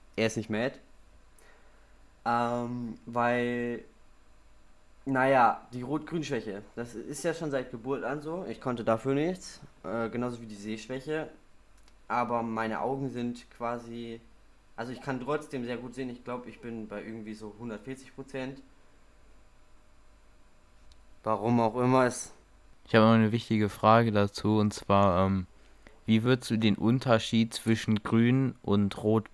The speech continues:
Speaker 2: beschreiben?
Speaker 1: Kennst du noch diese, diese Feststellung, Menschen können keine Farben sich vorstellen?
Speaker 2: Paul, das ist ein, das ist ein, ein Fakt, das ist eine Tatsache, das ist kein Sprichwort.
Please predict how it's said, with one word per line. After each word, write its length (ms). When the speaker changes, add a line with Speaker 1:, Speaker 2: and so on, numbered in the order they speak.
Speaker 2:
beschreiben? 680
Speaker 1:
Kennst 220
du 60
noch 160
diese, 520
diese 220
Feststellung, 680
Menschen 600
können 340
keine 240
Farben 320
sich 180
vorstellen? 680
Speaker 2:
Paul, 200
das 140
ist 200
ein, 340
das 220
ist 140
ein, 340
ein 180
Fakt, 360
das 140
ist 60
eine 220
Tatsache, 640
das 180
ist 140
kein 240
Sprichwort. 680